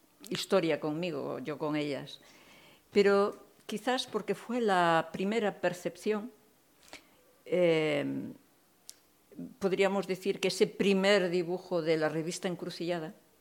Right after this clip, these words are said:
que luego se va a transformar en la cubierta del, del libro y en la despedida, despedimos también con esa mujer caminando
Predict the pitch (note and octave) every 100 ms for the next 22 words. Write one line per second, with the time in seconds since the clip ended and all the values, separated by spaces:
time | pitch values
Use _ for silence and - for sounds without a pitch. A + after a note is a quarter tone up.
0 | _ - - _ _ - F3 F3+ G3 -
1 | F3+ F3+ F3+ F3+ - F3 E3+ F3 E3 -
2 | - E3 E3+ F3+ F3+ - _ - G3 F#3+
3 | F#3 D3+ D3+ D3+ F3+ - - - D#3 D#3
4 | D3 C#3+ C#3 - - F3 E3+ F3 G3+ F#3
5 | G3 - - - - - F#3 F3 D#3+ D3+
6 | - - E3 G3 E3 E3 B3 D3 - D#3+
7 | D3 D#3+ E3 - F3 E3+ F3 E3+ D#3 E3
8 | G3 E3+ E3 F3+ F3+ F3+ D#3+ D#3+ E3 D#3+
9 | D3